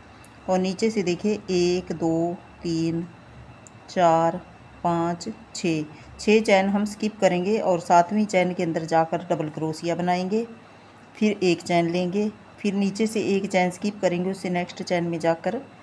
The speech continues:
डबल क्रोशिया बनाएंगे। दो डबल क्रोशिया हो गए, फिर एक चैन ली, नीचे से एक चैन स्किप की, नेक्स्ट चैन में जाकर फिर से डबल क्रोशिया बनाया इस तरह से,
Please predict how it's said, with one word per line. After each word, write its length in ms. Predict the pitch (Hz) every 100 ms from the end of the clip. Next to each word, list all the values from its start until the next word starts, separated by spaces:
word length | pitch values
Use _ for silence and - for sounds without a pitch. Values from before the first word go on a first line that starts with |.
| - - -
डबल 220 | 170 156 151
क्रोशिया 460 | 156 165 160 175
बनाएंगे। 420 | 170 180 185 190 214
दो 200 | 180 180
डबल 220 | 185 196
क्रोशिया 440 | 202 214 208 220
हो 140 | 214 208
गए, 220 | 220 233 226 - - - - - - - - - - - - -
फिर 140 | 208 180
एक 260 | 196 175 175
चैन 320 | 180 175 180
ली, 200 | 202 214 - - - - - - -
नीचे 280 | 185 175 202
से 140 | 208 -
एक 180 | 190 -
चैन 220 | 185 180
स्किप 340 | - 196 196 -
की, 140 | 185
नेक्स्ट 360 | 180 180 - 180
चैन 220 | 185 175
में 160 | 170
जाकर 320 | 165 170 175 180
फिर 180 | 202
से 160 | 196 180
डबल 220 | 160 165
क्रोशिया 460 | 160 165 160 - 175
बनाया 420 | 170 185 196 220 208 - - - - - - - - - - - - - - - - - 185
इस 120 | 170 -
तरह 200 | 185 185
से, 220 | 208